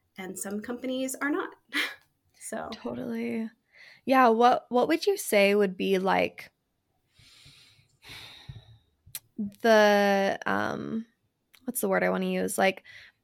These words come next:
Speaker 2: if someone's in a really toxic job and, like, a really toxic environment, like, what would be the last straw that you say, like, "There's no hope, just quit that job. Like, you're not gonna find
Speaker 1: Yeah.
Speaker 2: joy there," type of thing? 'Cause I feel like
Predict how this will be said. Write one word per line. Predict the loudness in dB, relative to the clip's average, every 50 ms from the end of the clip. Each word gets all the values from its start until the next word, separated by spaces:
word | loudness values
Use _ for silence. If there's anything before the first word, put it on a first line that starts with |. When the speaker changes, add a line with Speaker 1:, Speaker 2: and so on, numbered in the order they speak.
| _
Speaker 2:
if | -2 2
someone's | 2 4 4 4 4 4
in | 2
a | 2 2
really | 2 2 2 0
toxic | 0 -4 -4 -4 -4 -2 -2 -2 0 0 0 0 -2 -4 -10 -20 -20 _ _ _ _ _ _ _ _ _ _ _ _ _ _ -12 -12 -12 -12 _
job | 2 4 4 4 6 4 2 2 0 -2 -4 -10 -14 -10 -6
and, | -4
like, | -4 -2 -2
a | 0
really | 0 2 2 0 0
toxic | -2 -4 -4 -4 -4 -4 -4 -2
environment, | -2 0 2 2 2 2 0 0 0 0 2 2 0 0 -2 -2
like, | -2 -2 -2 -2
what | -4 2 4 4 4 4 4
would | 0 0 -2 -6 _
be | -4 -4 0
the | 0 2 2
last | 4 4 4 2 0 0
straw | 2 4 4 4 4
that | 4 2 0
you | -2 -4
say, | -2 0 2 2 2
like, | 4 2 2 0 -2 -10 _ _ _ _ _ _ _ _ -6
"There's | 2 6 6 6 6 4 2
no | 0 -2 -2
hope, | 0 0 0 -2 -2 0
just | 0 0 0 0 0
quit | -2 -2 -2 0
that | -4 -6 -4
job. | -4 -4 -4 -4 -4 -4
Like, | -6 -8 -4 -2
you're | -2 0
not | 0 0 -2 -2
gonna | -6 -8 -6 -4
find | -2 -2 -2 -2 -4 -4 -6
Speaker 1:
Yeah. | -8 -8 -10 -12 -12 -18 _ _ _ _ _ _ _ _ _ _ _ _ -6
Speaker 2:
joy | -2 2 2 4 4
there," | 4 2 2 2 0 -2 -4 -6 _ -2
type | 0 0 0 0
of | -4 2
thing? | 2 4 4 4 2
'Cause | 6 8
I | 8 6
feel | 8 6 4 4
like | 4 4